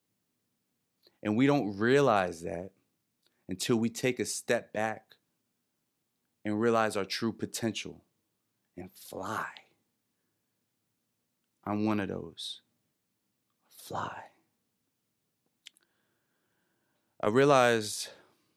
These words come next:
and that's a good book too, by the way. Go read Tiny Thunder by Sue Rice. It's great for metaphors,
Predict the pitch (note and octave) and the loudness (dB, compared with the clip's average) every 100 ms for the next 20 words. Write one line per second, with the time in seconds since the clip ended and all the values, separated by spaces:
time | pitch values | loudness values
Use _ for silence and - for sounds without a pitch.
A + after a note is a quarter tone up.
0 | _ _ _ _ _ _ - A2+ C#3+ D#3+ | _ _ _ _ _ _ -4 0 2 0
1 | B2+ G#2+ G#2 - G#2+ F2+ F2 F2 F2 E2 | -2 0 0 0 -2 0 -2 -2 -4 -8
2 | - A2+ A#2+ A#2+ A2+ G#2+ - _ _ _ | -2 -2 0 0 0 -2 -6 _ _ _
3 | _ _ _ _ _ _ _ _ - A#2+ | _ _ _ _ _ _ _ _ -4 0
4 | A2+ A2 A2 G#2 F#2+ F2 - G2+ F#2+ F#2 | 0 -2 -2 0 -2 -4 -4 -4 0 -2
5 | - F2 F#2+ G2+ - G2 F#2 F2+ G#2 G#2 | -2 -8 -2 -2 -2 -4 -2 0 -2 -4
6 | - G#2+ G#2 G2+ | -2 0 0 -2